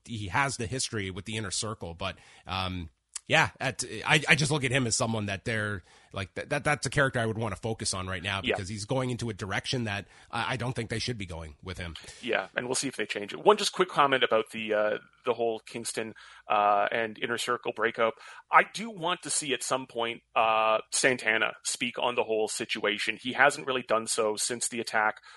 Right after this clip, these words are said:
Speaker 2: uh, on himself and Ortiz. Uh, obviously, you know, when you're standing beside Kingston, it's difficult to get a word in or, uh, you know, seem like, you know,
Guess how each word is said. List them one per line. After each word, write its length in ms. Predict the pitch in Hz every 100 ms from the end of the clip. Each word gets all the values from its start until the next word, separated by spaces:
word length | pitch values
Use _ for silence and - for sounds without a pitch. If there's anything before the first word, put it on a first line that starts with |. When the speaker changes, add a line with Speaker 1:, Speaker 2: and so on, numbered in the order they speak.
| -
Speaker 2:
uh, 80 | 110
on 380 | 107 123 120 123
himself 460 | 123 113 104 110 -
and 200 | 107 107
Ortiz. 600 | 120 110 - 107 107 104 - - - 147
Uh, 300 | 151 143 - -
obviously, 680 | 170 170 156 - 117 101 -
you 80 | 151
know, 240 | 120 113 -
when 120 | 135
you're 100 | 123
standing 300 | - 143 131
beside 280 | 123 - 113 -
Kingston, 380 | 139 135 - 104
it's 160 | 104 -
difficult 420 | 131 127 123 123
to 80 | 120
get 180 | 120 107
a 60 | -
word 260 | 107 120
in 240 | 123 113 117
or, 340 | 117 113 101 - - -
uh, 300 | 107 101 104
you 80 | 123
know, 200 | 104 101 -
seem 380 | - 143 135 117 -
like, 200 | 117 110 -
you 100 | 113
know, 240 | 104 110